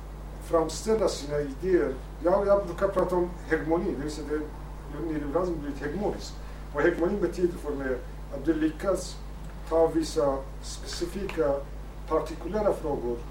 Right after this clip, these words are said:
och göra dem till universella frågor. Du vet, så en fråga som berör kanske inte hela samhället, men hela samhället accepterar att det är deras fråga. Och man gör så, och det spelar ingen roll. Idag, de som har varit duktigaste på det,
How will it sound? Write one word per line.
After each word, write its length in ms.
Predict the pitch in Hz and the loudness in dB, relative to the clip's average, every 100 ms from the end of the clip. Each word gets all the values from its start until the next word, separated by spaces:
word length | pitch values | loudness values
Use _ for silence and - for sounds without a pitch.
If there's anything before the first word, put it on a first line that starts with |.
| - - | -10 -6
och 140 | 160 143 156 | -4 -2 2
göra 140 | 170 | 2
dem 200 | 165 156 151 | 4 0 -2
till 160 | 151 | -4
universella 500 | 147 151 156 214 185 | -2 -2 -2 -2 -2
frågor. 380 | - 110 - - - - - - | -4 -6 -8 -10 -10 -12 -10 -2
Du 60 | |
vet, 140 | 151 156 | -2 2
så 100 | 160 | 2
en 260 | 175 196 | 4 2
fråga 260 | 175 165 147 | 2 0 0
som 200 | 147 139 | -4 -2
berör 200 | 147 185 175 | 2 2 2
kanske 220 | 156 165 | -2 -2
inte 260 | 156 151 139 - - - | -2 -2 -2 -4 -8 0
hela 220 | 202 196 | 2 4
samhället, 460 | 170 147 185 135 131 | 2 2 0 0 -4
men 120 | 143 156 | -4 0
hela 200 | 190 165 | 0 0
samhället 420 | 156 143 139 135 | -2 -4 -4 -4
accepterar 520 | 120 165 - 214 147 | -4 -6 -4 0 2
att 100 | 120 | 2
det 40 | |
är 200 | 135 143 | -2 2
deras 220 | 147 - - | 4 4 2
fråga. 340 | 101 - - - - - - - | -8 -10 -10 -10 -10 -10 -10 -4
Och 60 | 151 | 2
man 180 | 170 | 4
gör 140 | 208 240 | 6 4
så, 220 | - 123 | 4 -4
och 340 | 101 - - | -4 -6 -4
det 100 | 151 | 0
spelar 300 | 175 208 214 | 0 2 2
ingen 140 | 202 190 | 2 2
roll. 200 | 165 135 - | 2 2 -4
Idag, 300 | 156 190 190 - - - - - - | 2 4 4 -2 -10 -12 -12 -6 0
de 160 | 185 | 0
som 160 | 185 165 | 2 2
har 160 | 165 | 4
varit 240 | 160 156 - | 4 4 2
duktigaste 520 | 170 - 208 190 - | -2 0 2 2 0
på 120 | - | -6
det, 200 | 143 147 | -6 -4